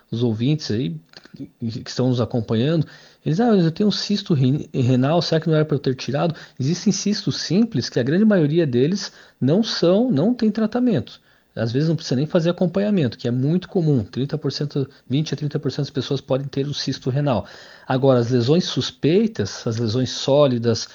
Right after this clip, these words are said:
ou cistos complexos que têm algum componente sólido, eles devem sim ser investigados mais profundamente com tomografia ou ressonância,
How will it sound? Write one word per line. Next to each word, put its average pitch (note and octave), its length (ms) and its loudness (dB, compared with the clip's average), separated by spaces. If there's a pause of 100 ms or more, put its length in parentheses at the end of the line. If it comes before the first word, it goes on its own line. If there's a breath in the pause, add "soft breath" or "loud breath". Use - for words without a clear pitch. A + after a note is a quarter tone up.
(180 loud breath)
ou C#3 140 2
cistos - 540 -4
complexos A#2+ 840 -2
que - 120 -10
têm A#2+ 120 -4
algum B2 180 -2
componente A#2 580 -4
sólido, D#3 580 0 (320 loud breath)
eles B2 180 0
devem C#3+ 360 2
sim - 260 -2
ser D3 220 -2
investigados A#2+ 640 -2
mais A#2 220 -2
profundamente A2+ 800 -4
com - 180 -8
tomografia G#2+ 640 -6
ou G#2+ 60 0
ressonância, C3+ 720 -2